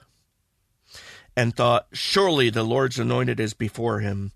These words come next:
But the Lord said to Samuel, 'Do not look on his appearance or on the height of his stature, because I have rejected him.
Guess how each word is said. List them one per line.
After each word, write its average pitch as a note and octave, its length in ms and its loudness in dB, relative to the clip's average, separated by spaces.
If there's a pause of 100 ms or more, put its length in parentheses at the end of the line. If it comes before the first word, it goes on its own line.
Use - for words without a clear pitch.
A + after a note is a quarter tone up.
(480)
But A2+ 160 -2
the A#2 80 -2
Lord D3 260 2
said C#3 200 0
to B2+ 80 -2
Samuel, A#2 440 0
'Do C#3 180 -2
not E3+ 280 -2
look C3 200 -4
on B2 120 0
his A2+ 180 -2
appearance A2 760 -2 (560)
or G#2+ 280 2
on A#2 500 2 (220)
the A#2 200 -2
height C3+ 380 0
of A#2+ 140 -2
his B2+ 160 0
stature, G2+ 560 0
because G2+ 320 -4
I G#2+ 100 2
have A#2 340 0 (540)
rejected G#2+ 540 -2
him. G2 320 -4